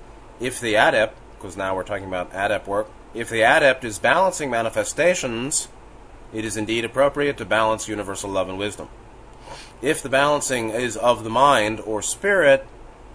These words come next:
there are many subtleties to which the adept may give careful consideration. Love and wisdom, like love and light, are not black and white, shall we say, but faces of the same coin,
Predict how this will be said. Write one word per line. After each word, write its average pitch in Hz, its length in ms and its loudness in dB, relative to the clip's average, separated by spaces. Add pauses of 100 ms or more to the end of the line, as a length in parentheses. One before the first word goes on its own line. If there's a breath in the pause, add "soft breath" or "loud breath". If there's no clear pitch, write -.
(320)
there 110 240 2
are 110 40 2
many 135 280 2
subtleties 143 640 0
to 127 100 -8
which 120 240 -6
the 120 140 -4
adept 113 360 2
may 110 140 -2
give 107 300 -6
careful 104 340 -2
consideration. 104 840 -4 (800)
Love 107 280 4
and 107 120 -4
wisdom, 131 540 -2 (380)
like 107 280 0
love 92 180 0
and 92 80 -6
light, 127 380 0 (500)
are 98 160 -4
not 110 380 0
black 95 260 -2
and 104 140 -6
white, 127 340 2 (400)
shall 85 240 -6
we 82 80 -10
say, 120 380 0 (320)
but 98 140 -8
faces 131 440 0
of 117 160 2
the 110 80 -6
same 117 300 -4
coin, 135 500 0